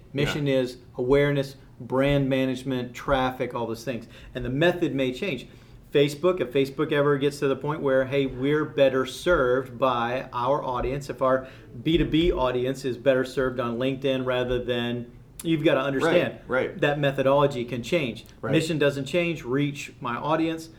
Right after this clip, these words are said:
Speaker 2: The method may change depending upon
Speaker 1: Right.
Speaker 2: which aspect of that audience I'm trying to
Speaker 1: Right.
Speaker 2: reach.
Speaker 1: Yeah, and so just keeping an eye on your methods, right? And making sure that, yes, it's great to get caught up in the method, especially when it's in line with your mission.
Speaker 2: Yeah.
Speaker 1: Um, but remember, you're dating the methods,
Speaker 2: <laughs> Yeah,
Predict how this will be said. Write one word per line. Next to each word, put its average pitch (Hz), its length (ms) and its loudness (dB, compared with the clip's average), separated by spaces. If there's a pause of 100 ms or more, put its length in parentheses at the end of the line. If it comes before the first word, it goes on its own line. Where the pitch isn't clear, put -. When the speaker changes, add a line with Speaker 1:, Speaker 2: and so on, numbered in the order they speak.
(140)
Speaker 2:
The 117 80 -10
method 139 400 0
may 123 200 -2
change 120 360 -8
depending 120 360 -6
upon 113 200 -6
Speaker 1:
Right. 123 180 0
Speaker 2:
which 120 160 -4
aspect 113 400 -6
of 110 60 -10
that 110 140 -8
audience 110 360 -8
I'm 101 80 -18
trying 110 200 -10
to 107 40 -10
Speaker 1:
Right. 107 200 -4
Speaker 2:
reach. - 160 -10 (200)
Speaker 1:
Yeah, 113 320 -2
and 123 100 -4
so 143 140 -2
just 135 180 -6
keeping 208 240 -2
an 147 120 0
eye 120 180 0
on 98 140 -4
your 98 80 -4
methods, 92 420 -6
right? 95 240 -4
And 113 120 -8
making 117 320 -4
sure 113 300 0
that, 95 260 -2 (360)
yes, 131 300 0
it's - 160 -12
great 113 400 -2
to 120 60 -12
get 110 180 -6
caught 104 220 -6
up 95 140 -6
in 120 120 -2
the 120 60 -4
method, 110 400 -6
especially 110 460 -6
when 104 180 -6
it's - 300 -12
in 143 180 -2
line 123 240 -2
with 104 120 -2
your 98 100 -4
mission. 95 400 -8 (100)
Speaker 2:
Yeah. 151 260 0 (240)
Speaker 1:
Um, 101 460 -4
but 104 80 -4
remember, 110 300 -2
you're 98 120 -2
dating 101 300 0
the 90 80 -8
methods, - 460 -14
Speaker 2:
<laughs> - 100 -18
Yeah, 151 140 0